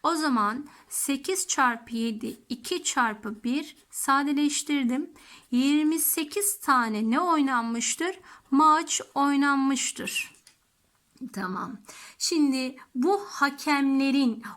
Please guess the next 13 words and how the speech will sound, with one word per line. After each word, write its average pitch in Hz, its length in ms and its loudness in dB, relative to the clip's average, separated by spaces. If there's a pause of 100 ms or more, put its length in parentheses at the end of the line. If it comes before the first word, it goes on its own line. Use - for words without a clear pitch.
(140)
oynadıkları 311 840 2
maç 311 360 6
sayısı 269 640 -2 (100)
aynı 262 560 4 (100)
olduğu 254 540 0
gibi 214 480 0 (300)
oynamadığı 302 680 4
maç 294 300 4
sayısı 294 420 -2
da - 180 -4
aynı 277 340 4
değil 427 280 2
mi? 220 300 -6